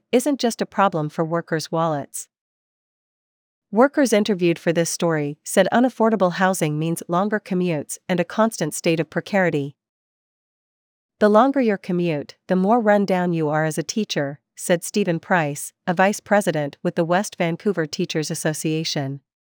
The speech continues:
He said only about fifteen percent of staff who teach in the pricey district can afford to live there.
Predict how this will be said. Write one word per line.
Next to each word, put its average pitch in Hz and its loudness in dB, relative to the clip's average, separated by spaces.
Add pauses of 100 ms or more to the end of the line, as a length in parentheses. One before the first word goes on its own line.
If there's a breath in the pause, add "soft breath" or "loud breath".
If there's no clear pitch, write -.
(600)
He 277 2
said 247 4
only 254 4
about 175 2
fifteen 226 -2
percent 180 -2
of 165 -4
staff 160 -2
who 196 0
teach - -4
in 185 0
the 170 -2
pricey 185 -2
district 156 -4 (100)
can 196 0
afford 196 -2
to 180 -4
live 175 0
there. 143 -4